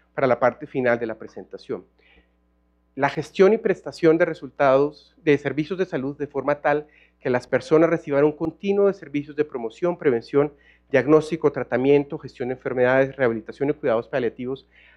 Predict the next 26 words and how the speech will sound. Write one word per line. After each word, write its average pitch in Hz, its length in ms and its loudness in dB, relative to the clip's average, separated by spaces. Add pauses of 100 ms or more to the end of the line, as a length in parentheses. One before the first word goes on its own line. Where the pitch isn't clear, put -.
a 139 140 0
través 151 340 6
de 190 80 4
los 180 120 0
diferentes 151 500 0
niveles 143 520 0
y 175 60 -20
sitios 160 380 -10
de 165 60 -2
atención 135 440 -6
del 131 120 -2
sistema 113 380 -6
de 113 80 -4
salud 98 260 -10 (480)
y 170 100 -4
de 151 100 4
acuerdo 185 420 4
a 175 40 0
sus 170 160 -10
necesidades 113 800 -6
a 120 80 -10
lo 110 120 -2
largo 98 400 -4
de 98 100 -18
su 98 160 -20
vida. 85 240 -20